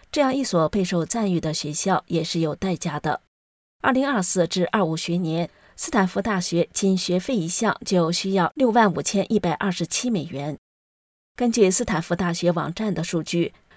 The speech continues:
住宿、食品和用品等额外费用，是每年的总费用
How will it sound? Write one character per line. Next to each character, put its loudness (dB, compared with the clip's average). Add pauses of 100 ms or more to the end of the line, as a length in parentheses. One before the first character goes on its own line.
住 -2
宿、 0
食 -2
品 -4
和 0
用 0
品 -4
等 0
额 0
外 -2
费 -4
用， -2 (300)
是 -2
每 2
年 -2
的 2
总 -4
费 -4
用 -2